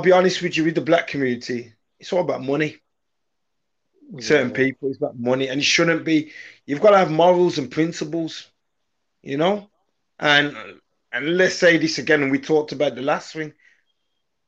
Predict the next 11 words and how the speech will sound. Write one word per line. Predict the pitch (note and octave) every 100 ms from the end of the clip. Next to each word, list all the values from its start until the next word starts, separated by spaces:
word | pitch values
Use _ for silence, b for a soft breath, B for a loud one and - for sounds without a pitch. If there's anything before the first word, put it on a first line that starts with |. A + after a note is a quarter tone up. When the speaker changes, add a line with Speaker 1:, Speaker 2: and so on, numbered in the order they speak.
| _
Speaker 1:
playing | - D3 D3+ D3+
for | C#3 D3 C3+ B2+ G#2+ _ _ _ _ _ _ _ _ _
where | C3 A#2+
your | A2+ A2
parents | C#3+ D3+ D3 B2+
from, | - C#3+ C#3 _ _ _ _ _ _ _ _
where | - C3
your | B2+
grandparents | B2 C3+ C3+ C3+ B2 G#2
are | -
from. | -